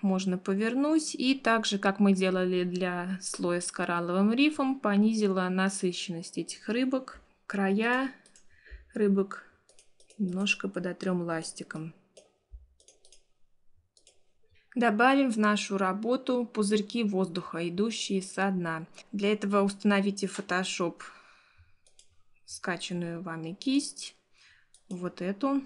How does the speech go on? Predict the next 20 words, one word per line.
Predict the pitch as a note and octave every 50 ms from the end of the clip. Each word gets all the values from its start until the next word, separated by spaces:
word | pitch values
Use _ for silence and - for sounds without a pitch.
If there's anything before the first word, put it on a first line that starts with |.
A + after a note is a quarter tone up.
| - - -
для | A#3 G#3 G#3 G3+ G3+ G3+ G#3
рисования | G#3 G#3 G3+ - G#3 G3 G3 G3 G3 F#3+ F#3+ F#3+ F#3
пузырьков. | F#3 G3 F#3 F#3+ F#3+ G3 - - - F#3+ F#3 F#3 - - _ _ _ - -
Установите | A3 G3+ G3+ - A3 A3 A3+ A3+ A3+ A3+ G#3 G#3 - G#3
белый | F#3+ F#3+ G3+ G#3 G3+ F#3+ F#3+ F#3
цвет | F#3 - - F#3 F3+ F3 E3+ -
переднего | - - F#3 F#3+ G#3+ A#3+ C4 C4+ C4+ C4+ C4+
плана, | C4 - - B3+ B3 B3 B3 A#3+ A#3+ A#3+ A#3+ B3 - - - - -
а | - - G3
цвет | G3 - - - G3 F#3+ F#3
заднего | F#3 F#3 G#3 A3+ B3 B3 C4 B3 B3 B3
плана | B3 - A#3 A3 G#3+ G#3+ G#3 G3+ G3
такой | G3+ F#3+ F#3 F#3 - G#3+ G#3 G#3
светло-голубой. | G#3 - - G#3 G3 G#3 G#3+ G#3 - G3 G3 G3 F#3 G3 F#3 F#3 F#3 F3+ F3 E3 E3 D#3+ D#3 D3+ - - - _ - _ _ _ _ _ _ _ - - _ _ _ _ _ _ _ - - - - _ _
И | - A#3 B3
нам | B3+ A#3 G#3 G#3+ A3+ A#3
необходимо | A3+ A3 G#3 G3 - - G3+ F#3 F#3+ G3 G3+ G#3 G#3 G3
настроить | F#3+ F#3 F#3 F#3 - - - G3 G3 G3+ G3 G3 - F3+
эту | F3+ F3 - F3
кисть. | E3+ - - - D#3+ D#3+ - - - - - -